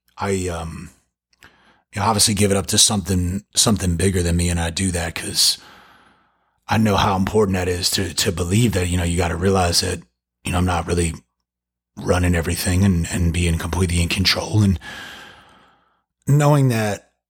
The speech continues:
<clears throat> it's just bigger than me, man. And that, and that's really what it is. The, um, the resiliency to me is finding a way to, to dig down deep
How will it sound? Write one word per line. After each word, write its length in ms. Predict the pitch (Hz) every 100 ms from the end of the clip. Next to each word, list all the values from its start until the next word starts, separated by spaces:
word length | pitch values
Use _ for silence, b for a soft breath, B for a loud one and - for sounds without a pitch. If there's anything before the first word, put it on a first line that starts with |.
| _ _
<clears throat> 260 | _ _
it's 760 | - - - 120 113 98 160 -
just 180 | 165 98
bigger 260 | 131 131
than 140 | 107 95
me, 120 | 87
man. 180 | 90 92
And 100 | 95
that, 120 | 98
and 80 | 98
that's 180 | 98
really 140 | 107 98
what 180 | 90 85
it 100 | 101
is. 480 | 117 - - - -
The, 220 | 95 87
um, 260 | 82 78 69 _ _ - _ -
the 140 | 95
resiliency 680 | 95 87 113 113 104 - 98
to 120 | 85
me 300 | 92 95 113
is 340 | 95 85 - - B B B B _ _ _ _ _ _ _ _ _ _ -
finding 440 | - 123 117 113
a 80 | 101
way 640 | 92 101 101 98 92 80 b b b _
to, 480 | - 104 92 90 90
to 160 | - 98
dig 260 | 85 104
down 300 | 85 98 87
deep 420 | - 107 98 -